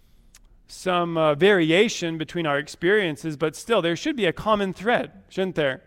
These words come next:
between all our experiences of becoming Christians. Has your heart ever been pierced over your sin, independent of the consequences, of any consequences for the sin? Uh, has your,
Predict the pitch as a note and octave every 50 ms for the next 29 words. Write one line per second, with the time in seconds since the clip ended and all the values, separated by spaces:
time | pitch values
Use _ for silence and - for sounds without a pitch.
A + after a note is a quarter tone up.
0 | _ _ _ _ _ _ _ _ - E3+ - - G3 F#3+ F3+ F3 E3+ E3+ E3+ E3+
1 | E3+ E3 D#3+ D#3 - - - - E3+ E3+ D#3+ D#3+ D3+ - E3+ D3+ C#3 F#3 - D#3
2 | D3+ C3+ C3+ D3+ - - - - G3 F#3 F3 D#3+ D3 C#3+ C#3 - _ _ _ _
3 | _ _ _ _ - - G#3 F#3+ - - - C#3+ D#3 - - _ - - - _
4 | _ _ _ _ _ _ _ _ _ _ _ F3+ F#3+ E3+ G#3+ A3+ G3 - - F3+
5 | F#3 A3 C4+ C#4+ - - _ A3 G3 F#3+ G#3 G3 G3 G3 F#3 E3+ - - - -
6 | G#3 A3 A#3+ A#3+ G3 - - - G3 G3+ G#3 G#3+ A3 G3+ G3 F#3 E3 - - -
7 | F3+ F#3 G#3 A#3+ C4 C4+ - _ _ _ _ _ _ _ _ _ _ - F#3+ G3+
8 | F#3+ G#3 G3 - E3+ F#3 F#3+ G3 F#3+ G#3 A3 A#3 G#3+ A3+ G3 F3+ F3 F3 F3 E3+
9 | D3+ C#3 - _ - F3+ F3+ F3 - - F3 F#3 F#3+ - - A3 - - - G#3+
10 | G#3+ G#3 - A3 E3+ F3 E3 G3 B3 D4+ C#4+ - - B3 D4 D4 - - D4 -
11 | - A#3+ G#3 E3 - - D#3+ D3 D3 - - - _ G3 F3 E3 C#3+ - - -
12 | C#3 C3+ D3+ - F#3 _ _ _ _ _ _ _ _ _ _ _ _ _ _ _
13 | _ _ _ _ _ _ _ - E3 E3+ D#3+ F3 G3 G3 E3 F3+ G#3+ G#3+ G3+